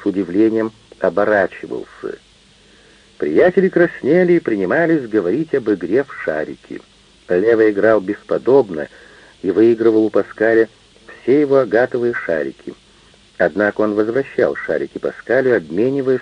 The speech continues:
свой выигрыш на стихи, ведь Паскаль сочинял стихи. Листочки с его поэмами Лева заботливо прятал в общую тетрадь,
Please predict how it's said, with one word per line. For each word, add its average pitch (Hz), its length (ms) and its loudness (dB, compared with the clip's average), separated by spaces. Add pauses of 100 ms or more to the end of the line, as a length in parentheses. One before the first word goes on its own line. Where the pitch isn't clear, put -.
свой 87 220 -2
выигрыш 135 640 -4 (400)
на 92 180 -4 (120)
стихи, - 480 -12 (540)
ведь 90 160 -4
Паскаль 110 600 -2 (380)
сочинял 90 640 -6 (160)
стихи. - 560 -10 (1120)
Листочки 113 800 2 (100)
с - 40 -12
его 101 260 2
поэмами 101 800 2 (380)
Лева 92 300 2
заботливо 87 520 0
прятал 80 460 -2
в 67 120 -6
общую 85 380 0
тетрадь, 82 480 -4